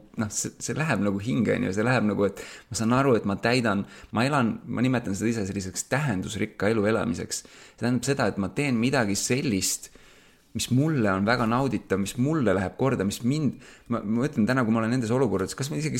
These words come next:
praegu seda podcast'i tehes, me oleme sellises üks-ühele olukorras, aga, aga kui ma olen, ma ei tea, veebi mingisugusel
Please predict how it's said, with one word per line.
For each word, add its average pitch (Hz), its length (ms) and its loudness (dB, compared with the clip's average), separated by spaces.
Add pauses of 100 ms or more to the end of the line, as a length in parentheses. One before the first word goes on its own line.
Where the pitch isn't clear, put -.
praegu 156 240 0
seda 95 160 -2
podcast'i - 540 -2
tehes, 98 260 0
me 104 140 0
oleme 110 100 -2
sellises 113 320 -4
üks-ühele 143 400 2
olukorras, 101 480 4
aga, 98 140 -2 (100)
aga 113 160 0
kui 117 100 0
ma 135 120 2
olen, 123 180 4
ma 110 80 0
ei 110 80 0
tea, 113 140 2 (500)
veebi 127 380 4 (100)
mingisugusel 107 640 0